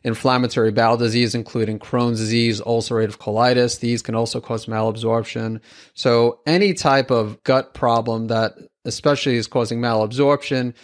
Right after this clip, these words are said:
you want to address. And then also some weight-bearing exercises, maybe, you know,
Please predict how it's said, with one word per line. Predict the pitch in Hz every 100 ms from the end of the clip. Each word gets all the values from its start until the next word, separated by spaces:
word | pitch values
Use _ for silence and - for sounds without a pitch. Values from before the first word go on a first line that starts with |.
| _ -
you | 117
want | 120 117 -
to | 113
address. | 107 117 113 113 - - -
And | 226
then | 240
also | 226 208 185
some | - 143 127
weight-bearing | 147 147 139 131 120
exercises, | 120 117 107 - 98 98 104 104
maybe, | 117 117 113
you | -
know, | 113 - 113